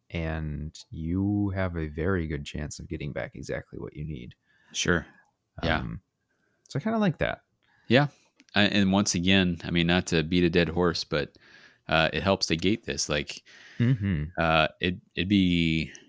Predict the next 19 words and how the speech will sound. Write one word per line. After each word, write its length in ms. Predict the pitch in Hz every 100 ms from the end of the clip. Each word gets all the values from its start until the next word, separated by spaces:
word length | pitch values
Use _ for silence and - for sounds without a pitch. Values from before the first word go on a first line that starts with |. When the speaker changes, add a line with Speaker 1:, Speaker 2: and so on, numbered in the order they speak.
| _
Speaker 2:
it'd 100 | -
be 60 | 107
kinda 220 | 120 92
crazy 340 | - 95 95
if 160 | 80 -
you 100 | 82
could, 360 | - 78 76 78 - - _ _ _ _ _ _
I 60 | -
mean, 80 | 87
not 220 | 85 -
broken, 280 | 85 87 80
but 60 | 76
it'd 60 |
be 60 | 78
kinda 200 | - 80
crazy 380 | - 76 71 73
to 120 | 71 78
do, 500 | 78 78 76 76 - _
uh, 320 | 78 73 73